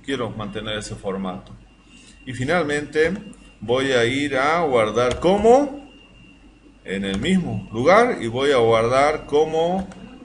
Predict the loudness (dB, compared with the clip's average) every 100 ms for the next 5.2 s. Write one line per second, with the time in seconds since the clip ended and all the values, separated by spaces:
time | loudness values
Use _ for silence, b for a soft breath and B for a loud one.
0 | -8 2 2 2 -4 -4 -6 -4 -2 -2
1 | -2 -4 -2 -2 -2 -6 -8 -12 -12 -8
2 | -2 2 2 2 0 -4 -10 -12 -12 -6
3 | -8 -8 -14 -18 -20 -20 -20 -10 -8 -6
4 | -8 -6 -4 -4 -6 -6 -6 -6 -6 -6
5 | -8 -14